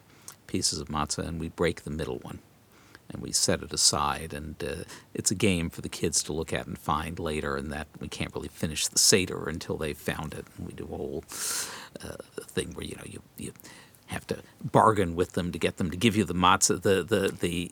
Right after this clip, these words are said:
this last piece called the afikoman that they found, and so forth. But the, the, uh, you know, so it's, it's fun for kids, and it's, on that level, it's great. And yet at another level, it's a sign, uh, that, you know, we, uh,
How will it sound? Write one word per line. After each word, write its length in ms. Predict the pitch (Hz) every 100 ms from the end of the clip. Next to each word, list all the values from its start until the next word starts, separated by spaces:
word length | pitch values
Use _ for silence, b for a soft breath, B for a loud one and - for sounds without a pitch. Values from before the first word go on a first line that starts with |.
| -
this 300 | - - -
last 300 | 85 85 -
piece 200 | 82 78
called 200 | - 71
the 100 | 82
afikoman 640 | 80 - - 113 92 87
that 140 | 80 90
they 160 | 90
found, 500 | 82 - 76 80 78
and 140 | 85 -
so 160 | -
forth. 300 | - - - -
But 160 | 160 -
the, 240 | 165 180
the, 340 | - 190 180 180
uh, 100 | 170 160 B B B
you 60 | 208
know, 20 |
so 140 | 220
it's, 120 | 208
it's 160 | 208 -
fun 240 | - 120
for 160 | 113 -
kids, 380 | - - - -
and 120 | 80
it's, 200 | 82 -
on 160 | 85 82
that 200 | 85 -
level, 280 | 85 95
it's 100 | 92
great. 320 | - - - - B B B B B B -
And 160 | 156
yet 140 | 170 190
at 100 | 214
another 300 | 196 247 240
level, 320 | 180 156 -
it's 180 | 165 -
a 40 |
sign, 500 | - - 139 147 147
uh, 220 | - 131 135
that, 200 | 135 135 -
you 100 | 127
know, 100 | 117
we, 420 | 113 110 135 143 - - - _ _ -
uh, 100 | -